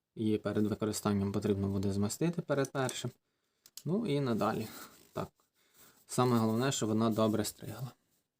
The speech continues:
Тому постараюся, е, зняти, як вона с-, себе в роботі проявляє. От так.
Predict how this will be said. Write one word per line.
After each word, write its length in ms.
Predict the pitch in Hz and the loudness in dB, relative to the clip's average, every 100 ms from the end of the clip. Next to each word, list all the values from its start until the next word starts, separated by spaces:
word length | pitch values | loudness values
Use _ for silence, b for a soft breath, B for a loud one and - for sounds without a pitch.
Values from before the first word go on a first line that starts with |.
| _ b b b _ _ | _ b b b _ _
Тому 420 | 113 113 143 165 - _ _ _ _ | -4 0 2 2 -4 _ _ _ _
постараюся, 840 | - 104 - 113 117 113 - 101 - _ _ _ _ _ _ _ _ _ - | -14 -10 0 4 4 2 0 -4 -4 _ _ _ _ _ _ _ _ _ -12
е, 380 | 98 98 95 95 | -6 -4 -4 -4
зняти, 500 | 98 107 104 - - - _ _ _ _ _ _ _ _ _ _ _ _ | -2 2 2 0 -8 -14 _ _ _ _ _ _ _ _ _ _ _ _
як 240 | 110 104 110 | -2 0 2
вона 280 | 107 104 - | 4 2 -2
с-, 360 | - - - - | -10 -8 -8 -8
себе 240 | 113 104 107 | -4 0 2
в 80 | |
роботі 420 | 110 113 147 180 110 | 4 6 6 6 0
проявляє. 600 | 110 98 95 98 - - - _ _ _ _ _ _ _ _ _ _ _ _ _ _ _ _ _ _ _ _ _ _ _ _ _ - _ _ _ - | 2 2 4 2 0 -4 -14 _ _ _ _ _ _ _ _ _ _ _ _ _ _ _ _ _ _ _ _ _ _ _ _ _ -20 _ _ _ -8
От 220 | 113 - | -6 -6
так. 320 | 110 95 - | -6 -6 -8